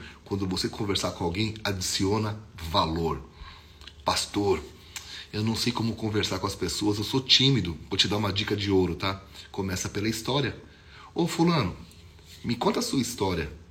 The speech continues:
Todo mundo tem uma história, todo mundo quer compartilhar algo. E talvez naquela conversa você consiga o gancho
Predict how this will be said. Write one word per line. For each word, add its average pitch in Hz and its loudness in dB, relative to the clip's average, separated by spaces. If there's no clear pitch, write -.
Todo 143 4
mundo 131 2
tem 123 2
uma 117 2
história, 98 0
todo 123 -4
mundo 131 4
quer 127 2
compartilhar 104 0
algo. 90 0
E 87 -6
talvez 101 4
naquela 110 0
conversa 123 2
você 98 0
consiga 107 0
o 110 2
gancho 131 8